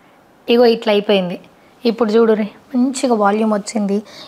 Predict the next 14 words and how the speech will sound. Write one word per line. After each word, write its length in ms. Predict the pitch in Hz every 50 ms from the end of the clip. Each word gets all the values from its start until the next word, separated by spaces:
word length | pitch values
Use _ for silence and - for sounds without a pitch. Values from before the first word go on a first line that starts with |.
| - _
ఇక్కడ 200 | 254 247 - 233
బట్టతలలాగా, 760 | 220 202 220 208 240 214 - 240 226 226 226 220 214 208 214
partitions 600 | 208 208 - 220 214 202 233 220 - 233 214 -
లాగా 220 | 226 214 208 202 208
ఏం 280 | 208 208 208 214 220
లేకుండా 360 | 220 208 202 208 - 208 196 202
ఎంత 160 | 190 185 214
బాగుందో. 440 | 190 196 190 190 190 185 180 - 147 - - - - - -
So, 60 | 226
మీరు 240 | 208 202 214 226 233
కూడా 140 | 233 226 226
ఖచ్చితంగా 500 | - - 196 - - - - 202 196 202
ట్రై 240 | 196 - 202 190 185
చేయండి. 400 | 175 196 190 185 190 220 349